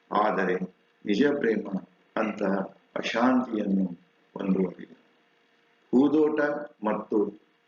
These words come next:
ವಸಂತಗಳಿಗೆ ನಮ್ಮ ಭಾವನೆಗಳಿಂದ ಮಹತ್ವ ಬರುವುದು, ಆದರೆ ಕಾವ್ಯ ಭಾವನೆಗಳ ಮೇಲೆ ನಮ್ಮ ಅಧಿಕಾರ ಇರುವುದಿಲ್ಲ. ಅವು ತಾನಾಗಿಯೇ ಹುಟ್ಟಿಕೊಳ್ಳುವವು. ಬದುಕಿನ ಪರಿಸರ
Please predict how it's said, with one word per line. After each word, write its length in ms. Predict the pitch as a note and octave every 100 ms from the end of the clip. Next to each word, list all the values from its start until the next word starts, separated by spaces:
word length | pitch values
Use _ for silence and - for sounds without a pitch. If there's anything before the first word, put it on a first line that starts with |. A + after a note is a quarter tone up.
| -
ವಸಂತಗಳಿಗೆ 1000 | G#2 C#3+ D3+ C#3+ C3+ A#2 A2 G#2 G2 - _ _ _ -
ನಮ್ಮ 400 | G#2 G#2+ G#2+ E2+
ಭಾವನೆಗಳಿಂದ 760 | F2+ G#2+ C3+ C4+ A#2 A2 G#2
ಮಹತ್ವ 520 | G2+ F#2+ G2 F#2+ G#2 F#2+
ಬರುವುದು, 560 | F#2+ F2+ F2+ - - _ _ _ _ -
ಆದರೆ 640 | G#2 G#2+ G#2 F#2 F#2 - _ _ _ _ -
ಕಾವ್ಯ 340 | B2 C#3+ D#3
ಭಾವನೆಗಳ 560 | A#2+ G#2+ A2+ A2 G#2+ G#2
ಮೇಲೆ 560 | G2+ G2+ G2 F#2 - _ -
ನಮ್ಮ 320 | G2 G2 G2
ಅಧಿಕಾರ 580 | F#2 - F#2 - G#2 F#2+ F2+ - _ -
ಇರುವುದಿಲ್ಲ. 520 | F#2 F2 F2+ F2 - _ _ _ _ _ _ _
ಅವು 420 | A2+ A#2 G#2+ - -
ತಾನಾಗಿಯೇ 760 | F#2+ G2 B2+ C#3 C3 B2 B2
ಹುಟ್ಟಿಕೊಳ್ಳುವವು. 880 | G2+ G#2 A2 G2+ G#2 G2 F#2+ F2+ F#2 - _ _ _ _ _ G2+
ಬದುಕಿನ 400 | G#2+ C3 B2+ A#2+
ಪರಿಸರ 520 | G#2 G#2 G2+ G#2+ F#2+